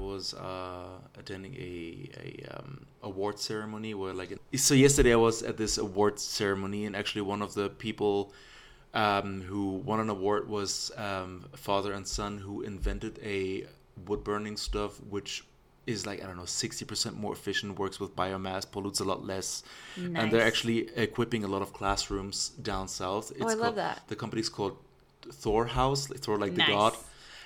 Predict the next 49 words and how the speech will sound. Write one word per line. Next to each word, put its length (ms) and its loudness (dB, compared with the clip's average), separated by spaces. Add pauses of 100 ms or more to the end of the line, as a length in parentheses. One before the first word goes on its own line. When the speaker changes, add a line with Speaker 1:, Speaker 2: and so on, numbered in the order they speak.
(180)
Speaker 1:
And, 420 2
uh, 380 0
the, 180 -2
the 120 -8
product's 400 -4
called, 280 -2
I 120 -12
think, 200 -8
Eco 220 -4
Turbo. 540 -6
So 180 2
if 140 0
you 160 4
live 160 8
in 180 2
the 80 -2
South, 320 6
you 60 4
listen 220 0
to 120 -4
that, 200 2
you 80 -4
want 140 -2
an 60 -6
efficient 400 -6
wood 140 2
stuff, 300 -4
I 100 -6
gladly 320 0
give 140 -2
them 120 -4
a 40 -2
shout 280 2
out 120 -4
because 380 -12
I 60 -10
think 200 -12
it's 140 -6
a 40 -8
great 280 -6
idea 340 -10
and 100 -10
they 100 -6
deserve 480 -8
Speaker 2:
I 100 -2
hope 120 2
Speaker 1:
everything. 220 2
Speaker 2:
they're 60 2
affordable. 480 -2